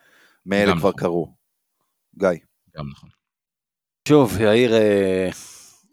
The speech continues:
Speaker 3: באמת אמר, ה-, ה-, המשחק תלוי הרבה יותר בהם, הקהל, היתרון הכי גדול שיכול היה להיות לך במשחק הזה לא יהיה.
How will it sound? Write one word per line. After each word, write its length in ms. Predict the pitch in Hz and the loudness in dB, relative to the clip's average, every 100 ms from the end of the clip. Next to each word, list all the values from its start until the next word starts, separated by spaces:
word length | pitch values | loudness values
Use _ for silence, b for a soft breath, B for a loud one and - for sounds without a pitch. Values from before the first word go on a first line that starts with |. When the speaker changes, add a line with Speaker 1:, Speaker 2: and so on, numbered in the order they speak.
| _ | _
Speaker 3:
באמת 360 | - 98 107 104 | -10 -8 -6 -4
אמר, 280 | 98 95 - | -4 -4 -6
ה-, 220 | 98 95 | -12 -10
ה-, 160 | 101 101 | -10 -8
המשחק 340 | 92 - 107 | -10 -10 -8
תלוי 240 | - 98 | -4 -2
הרבה 180 | 98 90 | -2 -2
יותר 180 | 98 95 | -4 -4
בהם, 380 | 87 95 98 92 | -4 -4 -4 -8
הקהל, 520 | - 98 98 104 98 | -8 -4 -2 -2 -2
היתרון 380 | 92 92 92 98 | -6 -6 -6 -6
הכי 140 | 92 | -6
גדול 260 | 101 101 104 | -6 -2 -2
שיכול 380 | 104 95 107 101 | -2 -4 -2 -2
היה 80 | |
להיות 220 | 98 98 - | -2 -4 -6
לך 60 | |
במשחק 500 | 98 92 90 - 92 | -8 -8 -10 -10 -6
הזה 180 | 92 95 | -6 -4
לא 180 | 92 101 | -2 -2
יהיה. 180 | 98 | -2